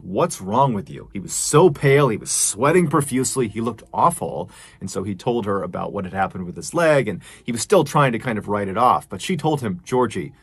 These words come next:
"You are sick, there's something wrong, we have to go to the hospital right now."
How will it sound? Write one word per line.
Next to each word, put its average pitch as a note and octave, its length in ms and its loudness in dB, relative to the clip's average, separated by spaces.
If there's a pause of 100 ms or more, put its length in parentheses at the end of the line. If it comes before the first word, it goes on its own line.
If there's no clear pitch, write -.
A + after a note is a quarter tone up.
(200)
"You A#2 260 0
are G#2+ 120 2
sick, C#3 400 0
there's G2+ 180 -6
something B2 320 -2
wrong, G#2 320 -2
we G#2+ 120 -6
have A2+ 280 0
to - 80 -12
go G#2+ 100 -2
to F#2 60 -4
the F2+ 100 -8
hospital F#2 440 -4
right D#2+ 280 -10
now." C#2 280 -14